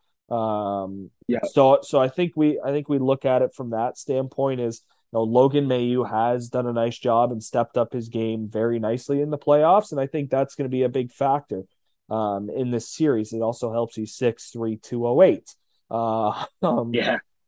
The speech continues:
Speaker 1: so, so I've got the London Knights as well. Um,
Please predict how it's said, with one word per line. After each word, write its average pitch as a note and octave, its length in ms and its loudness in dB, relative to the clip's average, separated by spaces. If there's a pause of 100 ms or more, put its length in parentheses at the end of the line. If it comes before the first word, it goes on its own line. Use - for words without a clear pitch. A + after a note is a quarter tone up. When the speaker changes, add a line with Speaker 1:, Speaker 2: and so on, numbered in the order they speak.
Speaker 1:
so, A#2+ 380 6
so B2+ 220 0
I've D3 200 4
got F#3 180 6
the F3 80 4
London D3 300 4
Knights C3 280 -4
as A#2+ 100 -6
well. A#2+ 540 4
Um, A2+ 720 -4